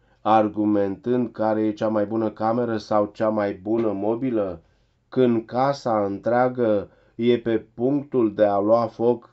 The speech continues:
deasupra capetelor lor? Noi toți trebuie să stăm în picioare ca un singur om. Dușmanul e la poarta noastră și totul este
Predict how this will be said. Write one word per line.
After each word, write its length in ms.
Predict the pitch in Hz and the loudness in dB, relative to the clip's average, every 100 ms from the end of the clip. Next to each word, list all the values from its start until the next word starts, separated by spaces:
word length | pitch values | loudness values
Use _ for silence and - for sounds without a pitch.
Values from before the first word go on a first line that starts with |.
| 87 | -2
deasupra 880 | 101 98 - 117 113 120 113 101 - _ _ | 0 0 -4 -8 -6 -2 0 -2 -6 _ _
capetelor 800 | - 110 113 113 - 107 98 92 | -4 -2 -2 -4 -4 -2 -2 -2
lor? 400 | 92 95 107 127 - _ _ _ _ _ _ - | -2 0 0 -2 -12 _ _ _ _ _ _ -6
Noi 400 | 113 123 117 110 | 2 4 4 0
toți 420 | - 147 151 - | -2 0 0 -2
trebuie 280 | 120 107 104 | -4 0 -2
să 160 | 107 104 | -2 -6
stăm 260 | - 110 | -4 -4
în 100 | 101 | -4
picioare 800 | 98 - 104 101 101 98 98 98 _ _ | -6 -6 -2 0 -2 -4 -6 -8 _ _
ca 160 | - 135 | 0 2
un 180 | 135 127 | 4 0
singur 460 | 120 123 113 101 | -2 -2 0 0
om. 280 | 98 90 73 _ _ _ _ _ _ _ | 0 -2 -6 _ _ _ _ _ _ _
Dușmanul 1080 | 110 120 117 101 107 123 139 143 151 156 151 _ | -2 2 2 0 -2 0 0 0 -2 -2 -6 _
e 160 | 90 98 | -6 -4
la 180 | 90 85 | -4 -4
poarta 540 | 104 104 92 - 92 | 0 0 0 -6 -6
noastră 460 | 98 101 98 - 92 | -4 -6 -8 -12 -14
și 180 | - | -12
totul 420 | 104 113 113 107 107 | -6 -4 -2 -2 -2
este 560 | 107 - 101 101 98 | -2 -4 -4 -4 -6